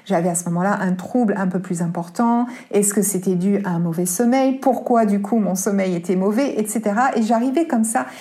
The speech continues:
petit à petit à remonter cette pelote et à voir d'où était, euh, d'où venait cette, cette pensée, quelle était son origine,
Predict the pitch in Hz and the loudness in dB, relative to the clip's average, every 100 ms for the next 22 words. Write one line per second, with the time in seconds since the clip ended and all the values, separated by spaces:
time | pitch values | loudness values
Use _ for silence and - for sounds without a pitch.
0 | - - 254 - 302 226 202 202 - 247 | -18 -6 -2 0 0 0 -2 -4 -4 -2
1 | - 185 185 240 269 294 254 233 220 240 | -2 -4 -4 0 2 4 2 2 0 -2
2 | 226 202 190 202 202 - 233 202 247 175 | 0 -2 -2 -4 -2 0 2 2 0 -4
3 | 170 - - - - 247 254 226 208 214 | -4 -10 -12 -8 2 4 4 2 0 2
4 | 262 302 254 196 196 254 294 277 214 202 | 4 4 2 0 0 0 2 0 -2 0
5 | 233 220 - 180 170 170 - 190 240 214 | 2 2 2 0 0 -2 0 0 2 2
6 | 214 247 - 196 202 185 170 170 180 170 | 2 2 0 -4 -2 -2 -2 -4 -6 -6
7 | 165 160 175 - 311 311 196 185 208 202 | -6 -4 -4 -2 -2 -2 -2 0 0 0
8 | 185 175 185 185 285 | 0 0 0 0 0